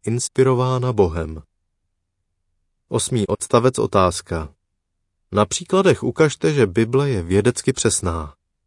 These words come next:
Bible je vědecky přesná. Jsou v ní dokonce informace, které značně předběhly svou dobu.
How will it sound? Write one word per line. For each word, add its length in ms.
Bible 500
je 220
vědecky 540
přesná. 640
Jsou 200
v 80
ní 120
dokonce 440
informace, 720
které 380
značně 480
předběhly 540
svou 240
dobu. 320